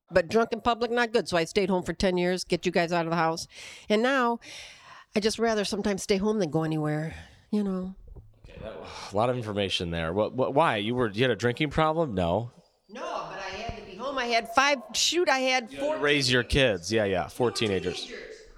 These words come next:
Speaker 2: Yeah.
Speaker 1: You were seventeen or sixteen, and then Pete was sixteen,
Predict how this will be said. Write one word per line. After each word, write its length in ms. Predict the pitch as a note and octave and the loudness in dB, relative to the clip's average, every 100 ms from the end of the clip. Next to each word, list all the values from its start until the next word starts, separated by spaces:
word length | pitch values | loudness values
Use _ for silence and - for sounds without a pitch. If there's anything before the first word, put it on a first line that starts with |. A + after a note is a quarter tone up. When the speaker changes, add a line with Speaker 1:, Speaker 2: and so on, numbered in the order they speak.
| - | -18
Speaker 2:
Yeah. 80 | F#3+ - - - | -18 -18 -18 -8
Speaker 1:
You 140 | C4 | -4
were 80 | D4+ | -2
seventeen 680 | - - C#4+ D4 C#4 C#4+ C4 | -2 2 2 0 -2 0 0
or 60 | |
sixteen, 580 | G3 C4+ - C4 C4 C#4 - | 0 -2 -2 0 0 0 -2
and 120 | A3 | -2
then 180 | A3 F#3+ | -2 -4
Pete 380 | - C#4 C#4+ _ _ _ _ _ - | -6 -6 -8 _ _ _ _ _ -4
was 220 | F#3 F#3 | -4 -4
sixteen, 640 | - C4 C4 - C#4 C#4+ | -4 -4 -4 -2 -2 -2